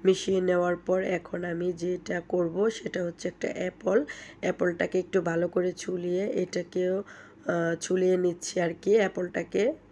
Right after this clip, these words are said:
ছুলিয়ে তারপর এটাকে একটু, আহ, ছোট ছোট কিউট করে কেটে নিব। এই তো আপেলটা আমার ছুলানো হয়ে গেছে।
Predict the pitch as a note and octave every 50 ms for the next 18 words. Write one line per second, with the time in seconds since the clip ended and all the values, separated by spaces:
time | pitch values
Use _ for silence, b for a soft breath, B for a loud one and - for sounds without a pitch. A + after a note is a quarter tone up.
0 | - - - - - - E3 F3+ F3 F3 F3 F3+ F3 F3 F3+ F3 E3+ E3+ E3+ -
1 | - F3+ F3 E3+ E3+ - E3+ D#3+ - E3+ - F#3 F3+ - - - - G3+ G3 G3
2 | F#3+ F#3+ - - - - - - - - - F3+ F3 E3+ E3+ E3+ E3+ E3+ E3+ E3+
3 | E3 - - F#3+ F#3 - G3 F#3+ - - F#3+ - - - F3+ F3 F3 F3 E3+ -
4 | - - G#3 G#3 G3+ G#3 - - - G#3 F#3 F#3 F3+ F3+ - F#3 F#3 - F#3+ F3+
5 | E3 E3+ E3 D#3 E3+ F#3+ A#3 C#4+ - - - - - - - - - - - -
6 | - - - - - - - - - - - - - - - - - - B B
7 | B B B B B B B - - E3+ E3+ F3 - G3 G3+ A3 G#3 - - F#3
8 | F3+ F#3 F#3 F3 E3+ F3 E3+ - - F#3 F3+ F3 E3+ F3 F3 E3 F3 F#3 F3+ F3
9 | F3+ F3 F3 F3 E3+ - - - - F#3 F#3+ A3+